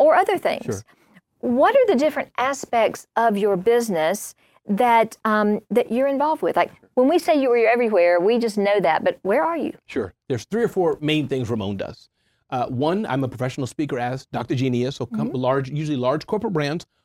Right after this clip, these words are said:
Speaker 2: focused on small business, as my niche, as my market, hire me to either M C their events or keynote, things of that nature.
Speaker 1: Mm-hmm.
Speaker 2: So that's one, Ramon is a speaker. Number two, then Ramon producing niche publications such as zone of genius dot com, B W C Daily,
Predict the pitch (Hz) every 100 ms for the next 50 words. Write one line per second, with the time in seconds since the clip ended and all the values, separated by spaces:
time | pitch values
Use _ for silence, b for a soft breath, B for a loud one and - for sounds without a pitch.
0 | _ - 165 190 160 147 - - 170 160
1 | 185 143 123 147 110 123 120 - 127 135
2 | - 131 147 147 120 131 - _ _ 143
3 | 135 135 123 123 117 - 147 180 - 185
4 | 165 160 143 143 - 131 - 147 131 127
5 | _ _ 151 123 120 98 104 95 202 190
6 | 135 131 123 110 104 110 107 120 - 117
7 | - _ _ _ - 151 151 147 220 156
8 | 123 113 120 143 170 160 131 143 135 123
9 | 117 127 156 214 - - 214 226 131 117
10 | 160 185 117 113 131 143 - _ 110 113
11 | 117 113 110 107 113 - 202 196 196 b
12 | _ 110 117 110 104 104 123 120 165 175